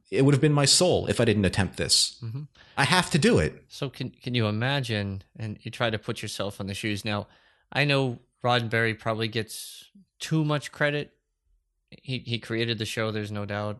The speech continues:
Speaker 2: and I know there's aspects of the show that, that got, the credit needs to be peanut butter spread up, you know, with Gene L. Coon and a lot of other people. So I'll qualify it a little bit. But that was his ship, that was his creation, and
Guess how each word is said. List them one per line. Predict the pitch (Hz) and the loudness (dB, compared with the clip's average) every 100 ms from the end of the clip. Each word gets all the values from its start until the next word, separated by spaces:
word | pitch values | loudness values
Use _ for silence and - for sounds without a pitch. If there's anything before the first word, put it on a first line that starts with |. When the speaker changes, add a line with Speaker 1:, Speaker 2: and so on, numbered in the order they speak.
| - | -12
Speaker 2:
and | 101 | -10
I | 98 | -8
know | 101 | -6
there's | 101 95 | -6 -4
aspects | 95 95 101 98 | -6 -4 -8 -8
of | 98 | -8
the | 98 | -8
show | 92 101 98 | -4 -4 -2
that, | 98 - | -6 -8
that | 107 - | -12 -10
got, | - 95 - - | -8 -8 -10 -14
the | 107 | -12
credit | - 113 98 | -2 -2 0
needs | 104 95 | -2 -4
to | - | -6
be | 95 92 | -8 -6
peanut | 113 101 90 | -4 -4 -4
butter | 92 92 | -4 -6
spread | - 104 101 | -6 -4 -2
up, | 95 - - - - | -4 -6 -16 -16 -10
you | 107 | -8
know, | 90 | -8
with | 92 101 | -10 -8
Gene | 104 101 | -6 -4
L. | 95 | -6
Coon | - 104 101 | -8 -8 -6
and | 101 | -6
a | 98 | -6
lot | 92 | -6
of | 95 | -6
other | 90 87 | -8 -10
people. | - 87 104 | -14 -14 -8
So | 156 | -2
I'll | 165 | -2
qualify | - 127 113 - 101 | 0 -2 -2 -4 -6
it | 101 | -6
a | 90 | -6
little | 85 - | -12 -12
bit. | - - _ _ _ _ _ _ | -14 -14 _ _ _ _ _ _
But | 120 - | -4 2
that | 123 98 | 2 2
was | 123 139 | 0 0
his | 156 139 | -2 -4
ship, | - 107 - | -2 -4 -4
that | - 76 | -8 -6
was | 104 110 | -6 -6
his | 123 - | -8 -8
creation, | 117 110 107 104 101 98 95 _ _ _ _ _ | -4 -2 -4 -6 -8 -8 -12 _ _ _ _ _
and | 104 104 101 98 98 | -4 0 0 0 -4